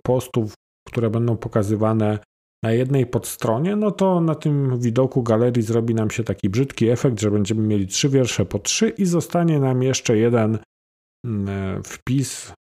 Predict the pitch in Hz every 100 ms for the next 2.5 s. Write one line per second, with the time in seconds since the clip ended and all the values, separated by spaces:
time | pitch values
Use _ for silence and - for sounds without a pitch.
0 | 143 147 - _ _ _ - - 202 185
1 | 143 135 139 135 131 127 127 - _ -
2 | 117 - 117 107 107